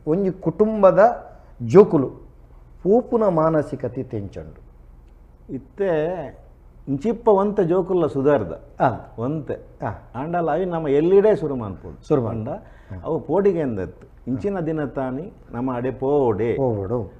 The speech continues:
Speaker 2: ಅವು ದಾಯ ಪೋಡು ಅಂದಾಕ್ಲೇನು ವಿವರ, ವಿವರವಾದ ನಮ್ಮ ಪನು.
Speaker 1: ತೆರಿಪೋ.
Speaker 2: ನಮ್ಮ,
Speaker 1: ಆ.
Speaker 2: ನಮ್ಮ ಕುಟುಂಬ ಪಂಡೆ ಎಂಚಿನ, ಸಂಬಂಧ ಪಂಡೆ ಎಂಚಿನ,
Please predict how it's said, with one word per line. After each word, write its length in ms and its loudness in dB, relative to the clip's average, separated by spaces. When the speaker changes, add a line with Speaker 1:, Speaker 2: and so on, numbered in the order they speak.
Speaker 2:
ಅವು 120 -6
ದಾಯ 300 2
ಪೋಡು 320 -2
ಅಂದಾಕ್ಲೇನು 520 -4
ವಿವರ, 380 0
ವಿವರವಾದ 640 2
ನಮ್ಮ 200 -4
ಪನು. 260 -8
Speaker 1:
ತೆರಿಪೋ. 440 4
Speaker 2:
ನಮ್ಮ, 220 -10
Speaker 1:
ಆ. 260 -16
Speaker 2:
ನಮ್ಮ 120 -2
ಕುಟುಂಬ 420 -4
ಪಂಡೆ 280 0
ಎಂಚಿನ, 340 -6
ಸಂಬಂಧ 440 -4
ಪಂಡೆ 340 -4
ಎಂಚಿನ, 300 -10